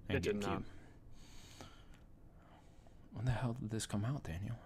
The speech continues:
Speaker 1: Uh, okay. Is this game exclusive to a platform?
Speaker 2: Yes. Yeah, it is.
Speaker 1: Did Nintendo make this game?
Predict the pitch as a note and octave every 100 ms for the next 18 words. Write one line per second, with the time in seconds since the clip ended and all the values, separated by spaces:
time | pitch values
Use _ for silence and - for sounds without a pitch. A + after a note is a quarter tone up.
0 | - F#2+ F#2 F#2+ F2 E2+ F2 - - -
1 | - - - - - - - - - A#2
2 | E2 - - - A2 G2+ - G2+ E2+ -
3 | - F#2+ G#2+ - - - G#2 D#2 - D2+
4 | - - - - - - - - - -
5 | - - - - - - B2+ G#2 - -
6 | - A2+ G2+ F#2 - - - - - -
7 | - - - - - - - - - -
8 | - - - - - - - G#2 G2+ F2+
9 | D#2+ - G#2 C3+ - C#2+ D#2+ - - -